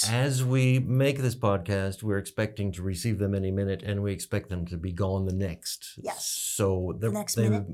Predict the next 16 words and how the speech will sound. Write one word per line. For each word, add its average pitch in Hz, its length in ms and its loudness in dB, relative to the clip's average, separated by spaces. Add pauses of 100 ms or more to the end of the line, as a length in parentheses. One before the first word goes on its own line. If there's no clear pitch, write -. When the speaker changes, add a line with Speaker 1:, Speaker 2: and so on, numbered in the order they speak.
(120)
Speaker 1:
very 131 240 2
li-, 123 180 2
yes, 135 200 2
Speaker 2:
Yeah. 214 440 0
<laughs> - 40 -12
Speaker 1:
very 170 140 6
likely 147 340 6
they're 113 160 6 (140)
gone 113 160 6
by 110 160 6
the 101 60 2
time 104 220 4
you 101 100 4
see 143 200 0
this. 110 200 2
However, 120 520 -2